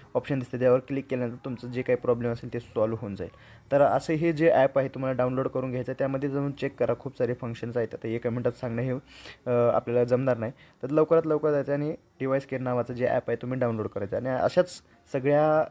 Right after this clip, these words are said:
टेक्निकल नॉलेजसाठी या ॲपसाठी आपल्याला काय करायचं आहे, आपल्या चॅनलला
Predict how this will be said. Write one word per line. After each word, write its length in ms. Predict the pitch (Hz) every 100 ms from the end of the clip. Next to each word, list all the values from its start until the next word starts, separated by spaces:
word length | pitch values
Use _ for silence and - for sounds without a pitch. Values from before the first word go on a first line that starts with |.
| -
टेक्निकल 400 | - 139 135 147
नॉलेजसाठी 520 | 139 127 131 127 135
या 100 | 131
ॲपसाठी 460 | 127 120 - 123 131
आपल्याला 300 | 117 117 117
काय 160 | 117
करायचं 260 | 110 113 120
आहे, 40 |
आपल्या 160 | 113 113
चॅनलला 360 | 113 110 107